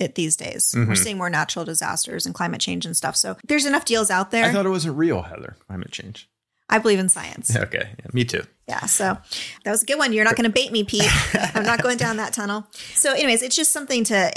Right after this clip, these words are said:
Speaker 1: another one of these things. Don't force that deal.
Speaker 2: Mm,
Speaker 1: It's,
Speaker 2: yeah.
Speaker 1: it's not gonna get better. Land under high tension electrical lines. This is okay in some situations if the land is big enough. Okay. So explain that.
Speaker 2: When I say high tension electrical lines,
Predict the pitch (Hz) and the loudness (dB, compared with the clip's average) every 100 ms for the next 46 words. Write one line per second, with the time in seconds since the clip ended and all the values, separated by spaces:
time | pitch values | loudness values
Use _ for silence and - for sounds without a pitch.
0 | - 240 247 262 247 214 196 185 196 185 | -2 -2 0 2 0 2 2 2 0 -2
1 | - 226 226 - 180 196 190 - - 185 | 2 2 2 2 2 2 0 -2 -2 0
2 | 185 202 - 135 113 233 147 95 - 240 | 0 -2 2 2 4 2 4 2 2 0
3 | 247 233 208 185 165 170 170 196 220 240 | 2 0 0 -2 2 4 4 2 0 0
4 | 254 294 240 233 233 233 226 - 220 220 | 0 0 0 0 0 0 0 0 0 0
5 | 190 190 - 190 185 196 196 254 285 302 | -2 -4 -4 -2 0 0 0 0 0 -2
6 | 294 262 233 247 240 247 240 220 240 220 | 0 0 2 0 -4 -2 0 2 2 -2
7 | 196 190 196 185 180 180 170 - 233 226 | -2 0 0 0 -2 -4 -2 -4 0 2
8 | 220 233 - 233 202 190 143 - 131 139 | 2 0 -2 0 0 0 -2 -6 0 2
9 | 180 - 127 131 131 123 135 120 120 101 | 4 2 0 2 2 2 0 0 0 0
10 | 98 98 95 95 92 92 | 0 -2 -4 -4 -2 -2